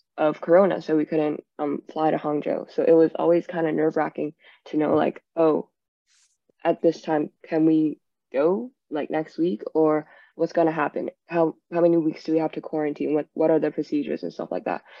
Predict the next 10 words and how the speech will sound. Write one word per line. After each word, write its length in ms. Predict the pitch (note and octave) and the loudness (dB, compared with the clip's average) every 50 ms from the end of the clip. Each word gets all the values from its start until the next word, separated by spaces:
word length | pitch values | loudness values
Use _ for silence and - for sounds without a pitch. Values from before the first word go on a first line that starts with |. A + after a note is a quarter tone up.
| - _ _ | -20 _ _
So 120 | - E3 | -2 4
there 100 | E3+ F3 | 6 6
were 120 | F3 - | 6 6
always 240 | E3 E3 E3+ F#3+ G3+ | 6 6 4 4 4
a 60 | G#3 | 2
lot 140 | F3+ F3+ F3+ | 2 2 2
of 80 | E3+ - | 0 -2
questions 560 | - - D#3 D#3 - - E3+ E3+ F3 F3 - | -4 -6 -8 -6 -4 -4 -2 -2 -2 -4 -4
that, 260 | - D#3 D3 - - - _ _ _ _ _ _ _ _ _ | -4 -4 -4 -4 -6 -10 _ _ _ _ _ _ _ _ _
um, 340 | - D3+ D3 C#3+ C#3+ - - | -4 -2 -2 -2 -2 -4 -8